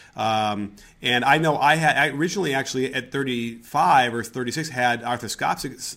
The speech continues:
arthroscopic surgery to fix the, the labral tear and, and clean out the joint. And, like, that lasted me, you know, it was pretty good for about nine, ten months. And then it went downhill so fast I needed a,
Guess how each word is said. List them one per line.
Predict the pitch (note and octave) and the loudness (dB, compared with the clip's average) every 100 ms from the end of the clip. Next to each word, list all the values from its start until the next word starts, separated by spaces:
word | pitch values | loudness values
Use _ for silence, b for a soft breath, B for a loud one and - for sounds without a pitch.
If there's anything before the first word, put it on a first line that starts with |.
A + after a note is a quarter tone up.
| - | -12
arthroscopic | B2+ B2+ B2 D3+ D3 | -6 -6 -4 -4 -4
surgery | C3+ D3 C3 | -4 -4 -4
to | A2+ | -6
fix | - C3 - | -6 -8 -4
the, | A#2+ A#2 G2+ B B | -4 -4 -6 B B
the | A#2+ | -6
labral | A#2+ D3 D3 B2 A2+ B B | -2 -2 -2 -4 -6 B B
tear | - C3 C3 B2+ A#2+ | -6 -2 0 2 0
and, | A2+ | -2
and | A2+ A#2 | -4 -6
clean | - C3+ | -4 -2
out | A#2+ | -2
the | A2+ | -4
joint. | A#2 C#3+ C3 A#2+ | -2 0 0 0
And, | A#2 | -2
like, | A#2 A#2 - B B | 0 -2 -4 B B
that | - A#2+ C#3 D#3 | -10 4 6 6
lasted | C3+ C3+ C3 - B2+ | 4 4 4 0 -2
me, | B2 B2 | 0 0
you | B2+ | 0
know, | G3+ | 2
it | C#3+ | 2
was | C3 | 2
pretty | - E3 D#3+ | -2 0 2
good | D#3+ | 2
for | |
about | C3 A2+ | 0 0
nine, | A#2 B2+ B2+ | 0 0 0
ten | A#2+ C3 C3+ | -2 -2 0
months. | D3 D#3 | 0 0
And | C#3 | -4
then | B2 | -4
it | A#2+ | -2
went | A#2+ A2+ G#2+ | -2 -6 -4
downhill | A#2+ A#2+ A#2 A2 | -4 -2 -2 -4
so | G#2+ - B2 B2 | -4 -4 -4 -2
fast | B2 A#2+ A2 | 2 2 2
I | |
needed | A2+ A2 A2 | -2 -4 -4
a, | G#2+ | -6